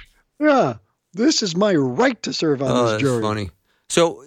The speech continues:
Speaker 2: uh, you're one and
Speaker 1: So
Speaker 2: done. They don't say, "Come back tomorrow and we'll, we'll audition you for another case." You're done.
Speaker 1: They,
Speaker 2: Yeah.
Speaker 1: they gave me the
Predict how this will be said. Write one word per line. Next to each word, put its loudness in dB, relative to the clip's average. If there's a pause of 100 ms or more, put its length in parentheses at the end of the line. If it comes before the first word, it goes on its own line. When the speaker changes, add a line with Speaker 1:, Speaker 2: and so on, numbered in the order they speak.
Speaker 2:
uh, 0
you're -2
one 0
and 2
Speaker 1:
So 0
Speaker 2:
done. 0
They 0
don't -4
say, -4
"Come -4
back 0
tomorrow -2
and -2
we'll, 0
we'll -2
audition -2
you -2
for -4
another -2
case." -2
You're 0
done. 0 (1000)
Speaker 1:
They, 4
Speaker 2:
Yeah. -6
Speaker 1:
they 0
gave 2
me 2
the 0